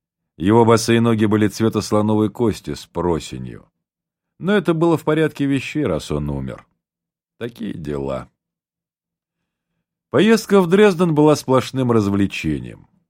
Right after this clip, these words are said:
Она продолжалась всего часа два. В сморщенных желудках было полно пищи. Лучи солнца и мягкий ветерок проникали через отдушины.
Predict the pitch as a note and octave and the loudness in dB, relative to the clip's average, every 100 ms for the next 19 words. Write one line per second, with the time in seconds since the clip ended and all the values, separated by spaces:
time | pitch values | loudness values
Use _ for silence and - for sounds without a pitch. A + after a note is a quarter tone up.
0 | _ G2+ A#2 B2 A#2+ A#2+ A#2+ A2+ B2 G#2+ | _ -2 2 2 4 4 4 4 2 2
1 | - B2 A#2 G#2+ G#2+ - A2 G2+ F2 C#2 | -4 -2 -2 0 -4 -2 -2 0 -2 -4
2 | - _ _ _ _ _ _ - - C3 | -10 _ _ _ _ _ _ -10 0 2
3 | B2+ B2+ A#2+ G#2+ G#2 B2 C3+ - F2 D#2+ | 4 2 0 2 2 2 0 0 -6 -6
4 | - - E2 A#2 A2+ G#2+ G#2 A2 A2+ A2 | -12 -12 0 2 4 4 2 4 0 -2
5 | A#2 G#2 D#2 - - - _ _ _ _ | -2 -2 -4 -12 -16 -20 _ _ _ _
6 | _ - F3 G3 E3+ - G3 E3+ - C#3 | _ 0 0 2 0 4 4 4 0 0
7 | C3+ D3+ A#2+ C3 C3 A#2 B2+ D3 B2 A2 | 4 2 2 0 0 2 2 2 2 0
8 | G#2+ G#2+ A#2+ A#2 A2 G#2+ G2 G2 F#2 E2 | 2 0 2 2 2 0 2 2 0 0
9 | F#2 E2 - C#2+ C2+ | 0 0 -4 -10 -10